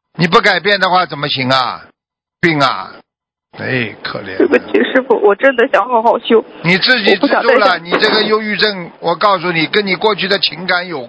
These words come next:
Speaker 1: 关系啊。
Speaker 2: 是的。
Speaker 1: 你过去情感也是这么忧郁的呀。
Speaker 2: 是的。
Speaker 1: 神经啊！所以叫你们千万千万不要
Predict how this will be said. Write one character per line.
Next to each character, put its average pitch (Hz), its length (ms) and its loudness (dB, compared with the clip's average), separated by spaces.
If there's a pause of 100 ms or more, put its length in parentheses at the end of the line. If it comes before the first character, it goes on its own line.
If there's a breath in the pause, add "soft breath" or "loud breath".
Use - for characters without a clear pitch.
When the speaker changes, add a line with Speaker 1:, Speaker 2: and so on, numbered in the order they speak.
(140)
Speaker 1:
关 147 200 0
系 127 260 -6
啊。 92 240 -6 (640)
Speaker 2:
是 - 260 2
的。 - 260 0
Speaker 1:
你 180 100 -4
过 247 160 2
去 220 160 -4
情 226 240 -4
感 220 180 0
也 202 160 -4
是 190 160 -6
这 190 100 2
么 196 100 0
忧 196 220 0
郁 190 140 -4
的 170 140 0
呀。 127 380 -2 (680)
Speaker 2:
是 - 300 -6
的。 - 180 0 (540)
Speaker 1:
神 - 260 -12 (160)
经 131 320 -6
啊！ 98 160 -10
所 - 180 -8
以 180 120 -2
叫 190 200 0
你 156 100 -6
们 156 200 -4
千 190 240 0
万 185 180 0
千 170 160 -2
万 170 160 0
不 143 140 -10
要 170 240 -2